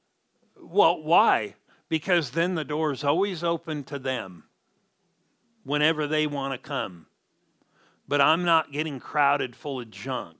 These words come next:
'Cause one thing about bitterness is, a-, and unforgiveness is, it's called a root in the Bible. And one thing about roots, being Farmer Dave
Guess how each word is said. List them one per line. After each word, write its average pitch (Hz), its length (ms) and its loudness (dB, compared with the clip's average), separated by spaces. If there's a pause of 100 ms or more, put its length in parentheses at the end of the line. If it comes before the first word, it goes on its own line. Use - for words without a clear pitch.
(520)
'Cause 127 220 -10
one 175 260 2
thing 240 220 -2
about 196 420 2
bitterness 165 640 0
is, 135 360 -6 (300)
a-, - 60 -12
and 143 280 -6
unforgiveness 156 1200 0 (300)
is, 156 340 -2
it's 139 160 -12
called 175 360 -2
a 135 80 -4
root 123 720 0
in 139 140 -6
the 123 100 -4
Bible. 123 460 -2
And 127 100 -4
one 151 240 -2
thing 170 240 -4
about 156 340 -4
roots, 135 520 -4
being 131 640 -8 (140)
Farmer 139 400 0
Dave 127 560 -4